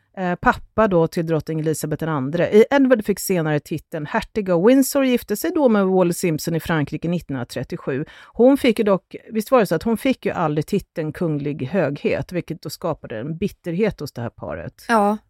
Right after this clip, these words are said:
Speaker 2: ja, men det gjorde det. De levde ju ett ganska glamoröst liv, men också lite isolerat i exil, mestadels i Paris.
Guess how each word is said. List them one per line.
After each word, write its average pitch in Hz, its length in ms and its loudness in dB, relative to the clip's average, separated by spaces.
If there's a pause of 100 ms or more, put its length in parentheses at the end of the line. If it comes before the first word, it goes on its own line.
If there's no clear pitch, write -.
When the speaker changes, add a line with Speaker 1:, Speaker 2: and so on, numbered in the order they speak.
(160)
Speaker 2:
ja, 226 80 0
men 226 120 4
det 214 60 0
gjorde 196 140 -4
det. - 120 -8 (560)
De 233 180 6
levde 214 260 6
ju 180 60 0
ett 190 60 -6
ganska 214 420 0
glamoröst 240 580 2
liv, 170 220 -6
men 175 180 -6 (160)
också - 240 -8
lite 196 200 -8
isolerat 185 720 -4 (100)
i 185 180 -4
exil, - 520 -8
mestadels 180 560 -6
i 165 420 -8
Paris. - 520 -8